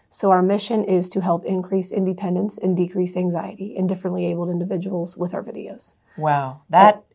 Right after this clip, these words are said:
Speaker 1: Oh.
Speaker 2: is, first off, you just made my heart grow.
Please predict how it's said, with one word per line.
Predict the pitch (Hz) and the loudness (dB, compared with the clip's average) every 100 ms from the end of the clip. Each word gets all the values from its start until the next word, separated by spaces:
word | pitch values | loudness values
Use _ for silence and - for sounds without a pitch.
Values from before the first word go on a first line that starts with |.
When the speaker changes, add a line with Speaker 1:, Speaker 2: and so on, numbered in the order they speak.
| - | -4
Speaker 1:
Oh. | |
Speaker 2:
is, | 175 160 151 151 | 0 0 0 -4
first | - 254 - | -2 -2 2
off, | 139 131 165 _ - - - - _ _ - | 4 4 0 _ -20 -20 -20 -20 _ _ -8
you | 160 | -6
just | 151 156 | -4 -4
made | 151 | -2
my | 196 | 0
heart | 143 - | -2 -2
grow. | 127 147 | -2 -2